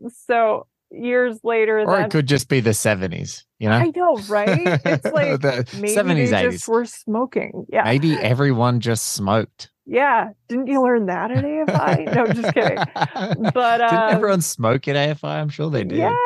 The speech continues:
Speaker 1: Oh, gosh. Yeah. Especially, um, you know,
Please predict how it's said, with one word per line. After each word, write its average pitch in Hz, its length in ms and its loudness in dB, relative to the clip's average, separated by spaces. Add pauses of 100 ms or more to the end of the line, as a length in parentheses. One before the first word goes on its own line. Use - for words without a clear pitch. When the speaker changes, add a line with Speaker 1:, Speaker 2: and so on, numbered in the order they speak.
(260)
Speaker 1:
Oh, 247 200 2
gosh. 185 640 0
Yeah. - 400 0 (120)
Especially, 208 840 0
um, 208 500 0
you 226 140 0
know, 185 280 2